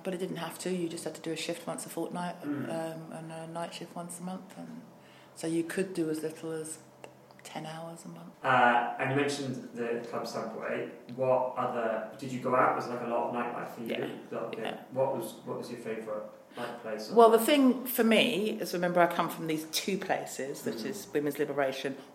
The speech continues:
Speaker 1: almost separatist at points, and then this other thing where I'm buoyed up, skilled, supported by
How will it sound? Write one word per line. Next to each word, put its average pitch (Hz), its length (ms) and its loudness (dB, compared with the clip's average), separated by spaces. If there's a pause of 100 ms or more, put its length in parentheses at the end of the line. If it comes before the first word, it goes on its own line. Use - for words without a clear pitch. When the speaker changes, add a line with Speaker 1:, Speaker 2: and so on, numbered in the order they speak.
(120)
Speaker 1:
almost 170 420 6
separatist - 640 -2
at - 120 -4
points, 127 520 -6 (320)
and 139 120 -2
then 131 120 0
this 131 160 0
other 139 180 2
thing 135 300 -2
where 131 160 -4
I'm 127 140 0
buoyed 135 360 0
up, 131 200 -4
skilled, 131 440 -2
supported - 600 -6
by 127 240 -4